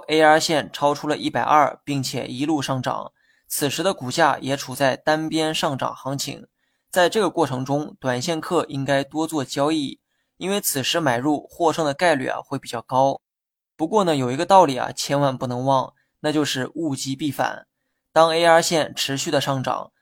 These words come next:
涨到一百八以上的时候，你要时刻小心股价高位回落的可能。好与坏、盛与衰都是周而复始的过程，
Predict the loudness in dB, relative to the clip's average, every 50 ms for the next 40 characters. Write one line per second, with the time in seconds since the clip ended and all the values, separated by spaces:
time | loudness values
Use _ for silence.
0 | _ _ _ 0 2 2 4 6 6 6 4 2 -2 -4 -2 0 0 2 4 6
1 | 6 6 6 4 0 -4 -2 -2 0 0 0 -2 -4 -6 -6 -4 -4 -6 -6 -8
2 | _ _ _ _ _ -6 0 2 2 4 4 2 0 -2 -4 -2 -2 -2 -2 -2
3 | -2 -4 -4 -4 -6 -6 -6 -8 -10 -12 -12 -8 -2 0 0 0 0 -2 _ -2
4 | 0 0 0 0 -2 -4 -6 -8 -10 -8 -4 -4 -4 -4 -4 -6 -8 -12 -12 -12
5 | -16 -18 _ _ _ _ _ _ _ _ _ _ _ _ 0 2 4 4 4 2
6 | 0 0 2 4 4 4 2 0 -4 -6 -2 0 0 0 0 -2 -6 -6 -2 2
7 | 2 2 2 0 -2 _ -6 -4 -4 -4 -4 -6 -8 -4 -2 -2 0 0 0 0
8 | -2 -4 -8 -8 -8 -8 -8 -8 -10 -6 -2 -2 -2 -2 -4 -8 -12 -12